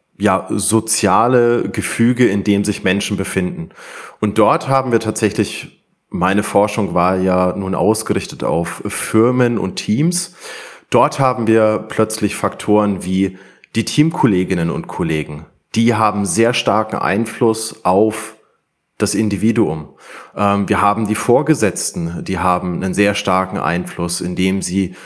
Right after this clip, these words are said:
ja, das Miteinander eigentlich bestimmen und auch führen. Wir haben aber auch tatsächlich, ähm,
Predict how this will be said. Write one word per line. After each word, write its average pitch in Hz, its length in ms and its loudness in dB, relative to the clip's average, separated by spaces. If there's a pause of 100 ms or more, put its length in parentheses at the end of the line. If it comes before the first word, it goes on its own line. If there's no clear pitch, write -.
(300)
ja, 87 460 -2 (380)
das 110 200 0
Miteinander 110 680 2
eigentlich 95 420 -2
bestimmen 110 520 2
und 90 160 -2
auch 92 100 0
führen. 90 600 -2 (580)
Wir 120 180 4
haben 120 300 2
aber 104 180 4
auch 101 220 2
tatsächlich, 98 880 -4
ähm, 92 420 0